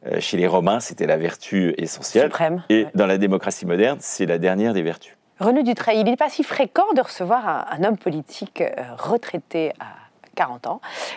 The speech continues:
Speaker 2: Euh, vous êtes au bon balcon pour observer la machine d'État. Vous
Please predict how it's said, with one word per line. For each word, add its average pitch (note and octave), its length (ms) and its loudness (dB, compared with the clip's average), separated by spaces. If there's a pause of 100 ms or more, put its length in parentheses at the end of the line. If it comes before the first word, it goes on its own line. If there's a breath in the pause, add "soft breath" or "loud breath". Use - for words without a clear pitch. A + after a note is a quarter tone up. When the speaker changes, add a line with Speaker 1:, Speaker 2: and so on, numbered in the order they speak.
(100)
Speaker 2:
Euh, D#3 640 0
vous G#3 240 2
êtes - 340 0 (460)
au D#4 120 4
bon B3+ 140 2
balcon F3+ 360 0
pour D#3 160 -12
observer D3 380 -8
la C#3+ 100 -4
machine C#3+ 320 -6
d'État. - 400 -6
Vous A3 380 2